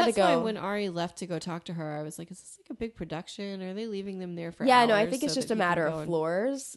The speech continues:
Speaker 2: Okay.
Speaker 1: which is, I guess, one thing. But yeah, so it was like she almost just comes to annoy them for the evening 'cause she basically comes, I think she
Speaker 2: Patrol them.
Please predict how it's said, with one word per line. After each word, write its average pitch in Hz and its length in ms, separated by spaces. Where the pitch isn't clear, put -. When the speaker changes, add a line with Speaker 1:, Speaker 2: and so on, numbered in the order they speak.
Speaker 2:
Okay. 180 120
Speaker 1:
which 170 180
is, 160 560
I 170 60
guess, 165 460
one 165 240
thing. 156 400
But 175 200
yeah, 208 160
so 226 160
it - 20
was 220 100
like 220 200
she - 180
almost 269 420
just 240 220
comes 196 580
to 214 480
annoy 220 320
them 156 260
for 180 140
the 170 100
evening 190 380
'cause 196 160
she 226 100
basically 208 440
comes, 190 340
I 202 60
think 240 160
she 247 160
Speaker 2:
Patrol 214 220
them. 160 260